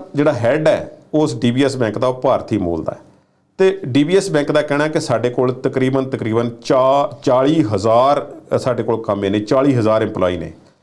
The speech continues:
ਤੇ ਉਹਨਾਂ ਨੇ ਖਬਰ ਦਿੱਤੀ ਹੈ ਕਿ ਚਾਰ ਹਜ਼ਾਰ ਨੌਕਰੀਆਂ ਜਿਹੜੀਆਂ ਨੇ ਅਗਲੇ ਤਿੰਨ ਸਾਲਾਂ ਦੇ ਵਿੱਚ ਉਹਨਾਂ ਦੀ ਜਗ੍ਹਾ ਆਰਟੀਫੀਸ਼ੀਅਲ ਇੰਟੈਲੀਜੈਂਸ ਲੈ ਲਵੇਗੀ, ਜਿਹੜੇ ਕਿ ਹੁਣ ਕੰਮ ਇਨਸਾਨਾਂ ਦੁਆਰਾ ਕੀਤੇ ਜਾ ਰਹੇ ਨੇ।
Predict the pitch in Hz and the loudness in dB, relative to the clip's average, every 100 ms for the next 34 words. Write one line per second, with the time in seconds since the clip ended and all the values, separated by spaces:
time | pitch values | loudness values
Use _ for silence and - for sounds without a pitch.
0 | _ _ _ - 135 135 143 190 180 165 | _ _ _ -2 -2 2 0 2 2 0
1 | 156 127 113 107 101 104 120 143 160 - | 0 -2 -2 -2 -2 2 2 2 0 -6
2 | - _ - 123 - 143 131 131 135 110 | -20 _ -6 -6 0 0 2 2 2 0
3 | 104 104 104 101 98 98 104 104 98 98 | 2 2 2 0 -2 -2 -2 0 0 0
4 | 107 113 104 101 104 120 123 123 101 98 | 0 0 0 0 0 0 0 0 0 0
5 | 101 101 104 113 110 107 98 95 113 113 | 0 0 0 0 0 -2 -2 0 2 2
6 | 104 101 110 101 127 - 117 101 - 156 | 0 -4 -4 -2 -2 -2 -4 -4 0 2
7 | 190 160 147 - - - - _ 113 117 | 2 0 -2 -4 -14 -20 -20 _ 0 2
8 | 113 117 117 135 139 110 131 139 135 117 | 4 2 0 0 -2 0 2 2 0 0
9 | 107 110 - 113 139 151 135 - 147 160 | 0 -2 -2 -2 -2 -2 -2 0 0 2
10 | 151 120 107 104 95 104 92 85 82 80 | 2 2 0 -2 -4 -2 0 0 -2 -8